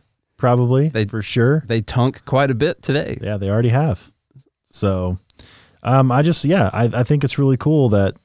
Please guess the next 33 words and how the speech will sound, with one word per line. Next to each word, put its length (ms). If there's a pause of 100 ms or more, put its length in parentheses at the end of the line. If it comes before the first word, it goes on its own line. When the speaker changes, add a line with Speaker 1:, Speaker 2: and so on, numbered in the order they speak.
Speaker 1:
the 140
market 480
can 420
provide 420
a 40
solution. 560 (600)
Speaker 2:
And 260 (260)
you 200
might 180
say, 140
"Well, 160
well, 400
it, 180 (280)
we're 200
just 200
lucky 440
that 180
this 360 (140)
guy 540 (340)
has 240
a 60
bunch 280
of 60
money." 380
So, 420
and 320
he 160
happens 560
to 160
align 420
on 200
some 360
viewpoints 720